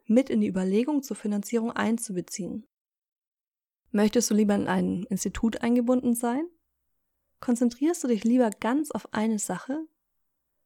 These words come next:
Bei Individualpromotionen in Geistes- und Sozialwissenschaften kannst du dir vorstellen, alleine zu Hause oder in der Bib zu arbeiten?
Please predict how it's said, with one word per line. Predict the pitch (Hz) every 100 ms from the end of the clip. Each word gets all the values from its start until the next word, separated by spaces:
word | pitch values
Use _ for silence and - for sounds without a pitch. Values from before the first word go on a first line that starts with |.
| _
Bei | 226 220
Individualpromotionen | 202 220 220 220 214 233 311 269 233 - 208 190
in |
Geistes- | 190 208 262 -
und | 190
Sozialwissenschaften | 185 - 196 196 175 190 - 170 - 196 196 _ _ _ _
kannst | - 254 294
du | 294
dir | 233
vorstellen, | 208 196 202 - - 190 - 220 _ _ _ _ -
alleine | 214 208 214 320 370
zu | - 208
Hause | 196 233 247 202
oder | - 233 240
in | 202
der | 196
Bib | 190 226
zu | - 247
arbeiten? | 233 233 233 240 277 269